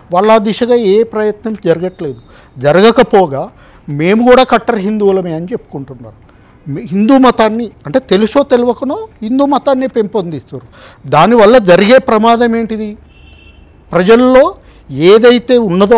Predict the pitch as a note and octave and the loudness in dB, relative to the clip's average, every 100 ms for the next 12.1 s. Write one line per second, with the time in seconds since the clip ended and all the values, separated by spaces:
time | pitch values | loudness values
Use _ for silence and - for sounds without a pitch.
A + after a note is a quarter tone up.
0 | F3+ G#3+ G#3+ A3+ A3+ G#3+ G3+ G#3+ E3+ E3+ | 2 0 -2 -2 -2 -2 -4 -6 -6 -6
1 | D3+ A#3+ G3 B3+ C4 C#4 D4 C4+ A3 - | -6 -8 -8 -2 -2 -2 -4 -2 -4 -6
2 | D3 - B2+ B2+ _ - - F3+ F#3+ F#3 | -18 -16 -18 -18 _ -18 -4 -4 0 0
3 | G#3 A#3+ A#3+ G#3+ G#3+ A3+ G#3+ A3 F#3 G#3+ | 2 4 4 4 2 2 0 -4 -4 -2
4 | A3 G#3+ G#3+ G3+ - G#3 A3 _ - _ | 0 -2 -2 -6 -10 -14 -14 _ -20 _
5 | D3 D#3+ C#3 _ _ _ - B2 D3+ F#3+ | -2 0 -2 _ _ _ -10 -2 0 2
6 | G#3+ G#3+ G#3+ G#3+ F#3 D#3 - B2 A2 D3 | 2 2 0 0 -2 -4 -8 -14 -4 -2
7 | F3 A3 A3+ A3+ A3 G#3 G#3 F3 E3+ E3+ | 0 0 2 2 0 0 -2 -2 -4 -8
8 | D#3+ C#3+ - - _ - G3 - B3+ E3+ | -10 -14 -16 -20 _ -6 -4 2 2 2
9 | D3 A#3 - - A#3+ C4 C#4 C4+ C4+ - | 0 -2 -2 -2 -2 0 0 0 0 0
10 | C#4 C4 C4+ G#3 F3 C#3+ - - _ _ | -4 -2 -4 -4 -6 -8 -14 -20 _ _
11 | - - - E3 G#3 G#3+ G3+ G3 F#3+ G3 | -20 -14 -4 2 4 4 4 2 0 -6
12 | G#3 | -6